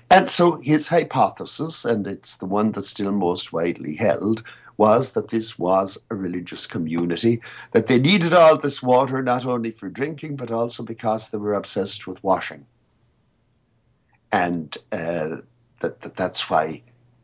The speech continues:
the, the community was set up in that way. But the interpretation of that really stands or falls on the interpretation of all the pools.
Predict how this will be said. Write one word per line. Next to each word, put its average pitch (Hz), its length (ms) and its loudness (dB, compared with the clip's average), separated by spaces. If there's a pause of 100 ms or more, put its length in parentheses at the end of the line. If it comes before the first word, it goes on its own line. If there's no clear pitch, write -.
(100)
the, 85 220 0
the - 80 -10
community 87 680 -2
was 98 160 0
set - 240 2
up - 220 -2 (120)
in 85 180 -2
that 78 280 -4
way. - 260 0 (640)
But 123 180 6
the 123 140 6
interpretation 123 800 0
of 147 180 0
that 117 340 2 (380)
really 117 280 0
stands 120 580 0
or 117 120 2
falls 98 520 -2 (120)
on 92 160 -4
the 90 140 -6
interpretation 87 840 -6
of 80 100 -4
all 82 200 4
the - 80 -18
pools. - 760 0